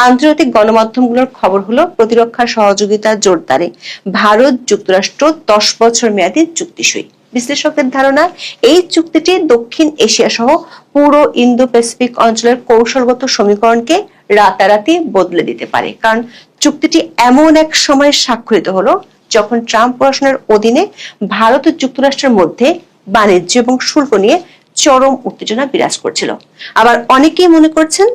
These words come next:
মাত্র সাত দিন আগে ইউএস State for South and Central Asian Affairs এর অ্যাসিস্ট্যান্ট সেক্রেটারি হিসেবে শপথ নিয়েছেন পল কাপুর। তিনি দায়িত্ব নেয়ার পরই ভারতের সাথে বৈঠকের পর এই চুক্তিটি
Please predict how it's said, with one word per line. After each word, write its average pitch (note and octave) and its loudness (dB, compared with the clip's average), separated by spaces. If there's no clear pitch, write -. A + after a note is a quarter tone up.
মাত্র A3+ -2
সাত G#3+ -2
দিন A3 2
আগে B3+ 0
ইউএস A#3 4
State C#4 -2
for C#4+ 2
South C4+ 2
and G#3 2
Central A3 2
Asian G3 -2
Affairs F#3 -4
এর C#4 -2
অ্যাসিস্ট্যান্ট C4 -4
সেক্রেটারি D#3+ -2
হিসেবে A3+ 0
শপথ - -2
নিয়েছেন D3+ 0
পল D3+ 4
কাপুর। - -6
তিনি F#3+ 4
দায়িত্ব C4 2
নেয়ার C#4+ 2
পরই A#3 4
ভারতের G#3+ 2
সাথে A#3 0
বৈঠকের G#3+ 0
পর A#3 4
এই G#3 0
চুক্তিটি A3 -8